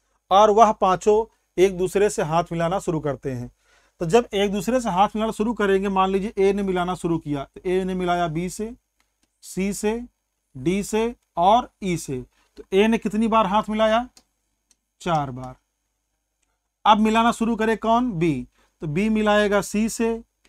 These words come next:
डी से, ई से। तो कितनी बार मिलाएगा? तीन बार। अब आपके दिमाग में चल रहा होगा कि ये जो बी है वो ए से हाथ नहीं मिलाएगा क्या? एक,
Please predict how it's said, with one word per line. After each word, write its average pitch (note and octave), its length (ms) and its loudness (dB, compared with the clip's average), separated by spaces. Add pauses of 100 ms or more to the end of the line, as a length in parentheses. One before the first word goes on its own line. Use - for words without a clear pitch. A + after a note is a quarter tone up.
(160)
डी F3+ 300 0
से, A#3 380 0 (420)
ई A3+ 180 2
से। E3 320 -6 (580)
तो D#3 80 -10
कितनी G3+ 280 -2
बार G#3+ 180 2
मिलाएगा? G#3+ 480 2
तीन G#3 400 -2
बार। D3 220 -4 (140)
अब D#3+ 120 -2
आपके F#3 260 -2
दिमाग F3+ 320 -6
में F3 60 -8
चल F#3+ 200 -4
रहा D#3+ 120 0
होगा C#3+ 320 -4 (680)
कि A#3+ 40 -4
ये B3+ 300 8
जो F#3+ 320 2
बी A3+ 300 2
है G#3 200 4
वो A#3 220 2
ए G#3+ 120 8
से A3 140 0
हाथ A3+ 220 2
नहीं B3 160 0
मिलाएगा G#3+ 340 4
क्या? C3 260 -6 (1600)
एक, A3 360 8